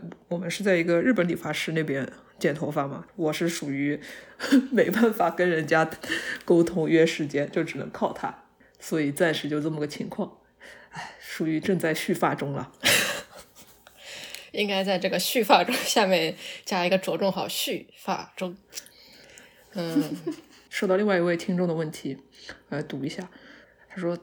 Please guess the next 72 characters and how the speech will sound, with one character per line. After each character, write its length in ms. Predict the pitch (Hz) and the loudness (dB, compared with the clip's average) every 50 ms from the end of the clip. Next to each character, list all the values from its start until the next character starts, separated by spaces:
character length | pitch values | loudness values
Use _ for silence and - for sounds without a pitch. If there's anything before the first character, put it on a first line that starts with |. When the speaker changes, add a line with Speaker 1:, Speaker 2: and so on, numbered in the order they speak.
| - - | -10 -12
Speaker 1:
自 180 | - - 294 240 | -6 -2 -2 0
从 240 | 208 - 185 180 190 | 0 0 0 0 0
分 240 | - - 254 254 | 4 8 8 8
手 160 | 247 240 170 - | 8 8 4 2
后 220 | - 202 185 175 | 2 0 0 0
一 100 | - 220 | 0 0
直 180 | - - 180 175 | -2 -2 -2 -2
蛮 220 | 175 165 151 156 | 0 0 -2 -2
丧 300 | 180 - 247 226 196 160 | -2 -2 -2 -2 -2 -2
的， 100 | 151 - - _ - - - - _ - | -6 -10 -12 _ -20 -20 -20 -14 _ 2
一 100 | 247 233 | 2 2
方 180 | - 262 254 | 4 4 4
面 240 | 254 269 262 240 208 | 6 6 4 4 2
很 200 | 180 190 190 220 | 2 2 4 4
享 200 | 240 226 170 175 | 4 4 0 0
受 160 | - - 190 | -2 -2 -2
单 160 | 180 - 196 | 0 0 -2
身 200 | 196 - 214 202 | 0 0 0 -2
生 200 | 196 - 208 202 | 0 0 0 -2
活， 240 | 196 196 - 185 165 156 | -2 -4 -6 -8 -10 -10
自 240 | - - - 233 196 | -8 -2 2 4 4
由 160 | 170 165 170 | 4 2 0
潇 240 | 175 - 226 226 240 | -2 -2 -2 -2 -2
洒； 260 | 233 - - - - _ - - _ _ _ _ | -4 -6 -10 -10 -12 _ -20 -20 _ _ _ _
一 40 | 226 | -2
方 220 | - - 226 214 | 0 2 4 4
面 240 | 214 214 220 190 175 | 6 6 4 4 2
坚 180 | - 226 220 220 | 2 4 4 4
信 240 | 220 - 226 190 175 | 4 4 2 2 4
孤 220 | - 247 240 226 | 4 4 4 4
独 160 | 226 165 151 | 4 2 0
是 160 | 170 - 240 | 0 2 4
永 180 | 202 196 156 - | 4 4 4 2
恒 260 | - - 135 - - | 0 -4 -6 -4 -4
的， 200 | 147 175 170 - - - - - _ _ | -4 -4 -4 -6 -12 -20 -20 -20 _ _
不 80 | - | 2
管 200 | 226 196 196 185 | 2 4 4 4
有 100 | 185 175 | 4 2
没 100 | 156 156 196 | 4 6 6
有 60 | 214 | 6
伴 280 | 202 208 240 220 202 170 | 6 6 4 2 2 2
侣 120 | 139 113 | 0 0
都 200 | 92 - 98 104 | 0 2 2 2
一 100 | 98 - | 2 2
样 180 | 165 214 269 226 | 2 4 4 4
孤 200 | - - 156 156 | 4 2 0 -6
独， 260 | - - - - - _ | -6 -8 -10 -10 -14 _
所 180 | - - - 196 | -18 -6 0 2
以 120 | 196 190 | 2 2
更 200 | 185 - 294 233 | 2 2 2 2
加 160 | 190 196 185 185 | 2 2 0 0
坚 220 | 185 220 202 196 | 0 0 2 2
定 140 | 202 220 202 | 2 2 0
了 100 | 165 143 | -2 -4
继 180 | - - - | -6 -4 -4
续 140 | 190 - - | -4 -4 -4
单 180 | 147 - 185 190 | -2 -2 0 0
身 160 | 190 - 226 | 2 4 4
的 80 | 220 208 | 4 4
想 240 | - - 127 120 | 2 0 -4 -6
法。 200 | 147 - - - - - - - - - _ - | -6 -8 -10 -12 -14 -18 -20 -20 -20 -20 _ -10
想 180 | - - 180 175 | -4 0 2 4
问 100 | 202 214 | 4 6
两 160 | 208 185 151 | 4 4 4
位 120 | 170 196 202 | 4 2 2
姐 160 | 196 170 151 | 2 2 0
姐 100 | 165 160 | 0 0
有 140 | 165 156 156 | 0 0 -2
什 120 | - - | -2 -6
么 60 | 139 | -6
建 260 | - - 254 233 202 | -2 2 2 4 4
议， 240 | 190 190 185 - - | 4 2 0 -2 -4